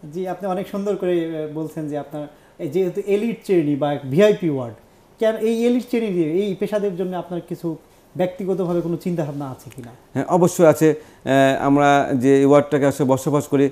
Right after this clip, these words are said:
Speaker 2: আমরা ডিজিটাল অর্গানাইজ করতে চাই।
Speaker 1: জি, আপনার এলাকা কিন্তু উপশহর।
Speaker 2: জি, জি। সেখানে আমাদের, আমরা চিন্তা করেছি যে আসলে ওই ওয়ার্ডটাকে যেন একটি সুন্দর আকার ধারণ করতে পারি। আগামী দিনে ওই এলাকাটায় চোদ্দ নম্বর ওয়ার্ডকে আমি যেন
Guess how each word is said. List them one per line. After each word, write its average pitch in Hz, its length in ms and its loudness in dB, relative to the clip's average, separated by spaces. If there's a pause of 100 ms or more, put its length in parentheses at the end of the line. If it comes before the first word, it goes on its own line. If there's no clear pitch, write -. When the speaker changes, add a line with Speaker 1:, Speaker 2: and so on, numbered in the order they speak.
Speaker 2:
আমরা 143 200 4
ডিজিটাল 151 500 4
অর্গানাইজ 147 440 6
করতে 139 240 0
চাই। 139 260 6
Speaker 1:
জি, 170 80 4
আপনার 185 400 -4
এলাকা 208 280 0
কিন্তু 202 380 -2
উপশহর। 175 480 0 (280)
Speaker 2:
জি, 127 80 2
জি। 107 180 -2 (720)
সেখানে 165 340 2
আমাদের, 151 340 6
আমরা 143 420 4
চিন্তা 151 300 4
করেছি 143 460 2 (300)
যে 123 140 4
আসলে 143 360 4 (120)
ওই 180 180 6
ওয়ার্ডটাকে 156 640 6
যেন 139 300 4 (360)
একটি 160 340 -2
সুন্দর 180 520 8
আকার 143 260 6
ধারণ 135 200 4
করতে 135 240 0
পারি। 135 280 2 (240)
আগামী 156 380 6
দিনে 151 280 4
ওই 156 240 6
এলাকাটায় 151 540 6
চোদ্দ 147 280 2
নম্বর 156 220 6
ওয়ার্ডকে 147 320 4
আমি 143 140 6
যেন 131 280 4